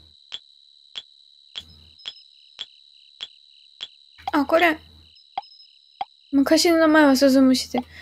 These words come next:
あれ？みんな交換した？名前。<laughs>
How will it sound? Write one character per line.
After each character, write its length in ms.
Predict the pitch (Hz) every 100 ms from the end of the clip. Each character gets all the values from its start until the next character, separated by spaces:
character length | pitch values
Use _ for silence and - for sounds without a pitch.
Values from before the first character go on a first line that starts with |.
| -
あ 100 | -
れ？ 140 | 277 320 587 740 - _ _ _ _ -
み 100 | 311
ん 40 |
な 80 | 320
交 140 | 359
換 180 | 359 349
し 80 | -
た？ 140 | 403 466 - _
名 80 | 294
前。 320 | 240 240 254
<laughs> 80 | -